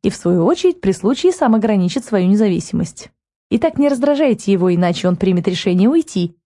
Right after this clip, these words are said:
а если захотите его уязвить, результат будет тот же. Он не намерен оставаться с той, которая причиняет ему боль. А страдает он прежде всего тогда,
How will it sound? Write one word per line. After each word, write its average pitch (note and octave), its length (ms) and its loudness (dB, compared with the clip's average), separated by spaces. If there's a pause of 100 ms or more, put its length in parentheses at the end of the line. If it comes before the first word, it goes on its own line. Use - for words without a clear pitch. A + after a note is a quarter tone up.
а F#3+ 100 0
если F#3+ 260 0
захотите G3 560 0
его F#3 280 0
уязвить, G3 600 0
результат A3 500 2
будет C#4 320 0
тот F3+ 180 2
же. F3+ 220 -2 (340)
Он A#3 180 2
не C#4 80 2
намерен G3+ 400 4
оставаться F3 460 -2
с - 60 -8
той, D4 220 0
которая F3+ 420 -2
причиняет F3+ 600 0
ему F3 200 2
боль. - 340 -2 (320)
А - 80 -2
страдает E4+ 460 0
он D#4+ 100 -6
прежде C#4+ 300 0
всего B3 260 -2
тогда, A#3+ 420 0